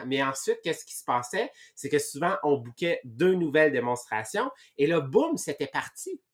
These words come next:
C'est ça le pouvoir, en fait, du, euh, du réseautage. C'est les gens que tu ne connais pas, les gens qui ne te sont pas accessibles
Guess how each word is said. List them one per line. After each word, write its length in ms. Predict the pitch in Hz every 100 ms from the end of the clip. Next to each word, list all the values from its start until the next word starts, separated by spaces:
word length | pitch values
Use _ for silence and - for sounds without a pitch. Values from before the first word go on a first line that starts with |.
| _ _ _ _ - -
C'est 180 | 185
ça 300 | 180 - 269
le 180 | 240 202
pouvoir, 640 | - 147 139 156 160 151 -
en 140 | 120
fait, 320 | 123 147 147 - -
du, 500 | 123 101 131 147 147 _ _ -
euh, 540 | 123 120 110 107 104 104
du 180 | 113
réseautage. 800 | 135 147 135 135 135 143 233 190 120 - - -
C'est 360 | - 180 175 -
les 240 | 143 139
gens 240 | 131 180
que 120 | 190 143
tu 240 | - -
ne 120 | 131
connais 440 | 120 - 185 151 123
pas, 220 | - 120
les 200 | 127 139
gens 200 | 135 190
qui 140 | - 160
ne 100 | 143
te 160 | 143
sont 280 | 135 147 131 -
pas 160 | 214 - -
accessibles 840 | 220 233 - - 165 - 196 160